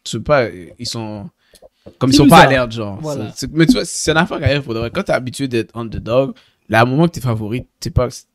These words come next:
Speaker 1: on dirait que t'es pas aussi fâché en venant à la game, t'as, t'as pas envie de, comme
Speaker 2: T'es pas hungry.
Speaker 1: C'est ça, t'es pas hungry.
Speaker 2: Ouais.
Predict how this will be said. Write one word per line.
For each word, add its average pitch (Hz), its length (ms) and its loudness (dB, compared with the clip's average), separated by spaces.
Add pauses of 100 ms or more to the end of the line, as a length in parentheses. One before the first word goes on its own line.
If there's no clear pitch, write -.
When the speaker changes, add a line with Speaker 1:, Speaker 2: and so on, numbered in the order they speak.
Speaker 1:
on 123 80 -6
dirait 170 180 4
que 156 60 -8 (720)
t'es 135 100 -2
pas 185 100 0
aussi 156 220 2
fâché 139 400 0
en 123 80 2
venant 117 160 -6
à 117 40 -4
la 104 120 -4
game, 127 380 -8
t'as, 107 220 -4
t'as 117 180 -4
pas 160 100 2
envie 123 180 -2
de, 110 140 -16
comme 117 240 -6 (300)
Speaker 2:
T'es - 80 -6
pas 196 160 4
hungry. 170 420 8
Speaker 1:
C'est 135 100 -4
ça, 160 120 4
t'es - 100 -2
pas 170 120 2
hungry. 135 480 0
Speaker 2:
Ouais. 143 200 -14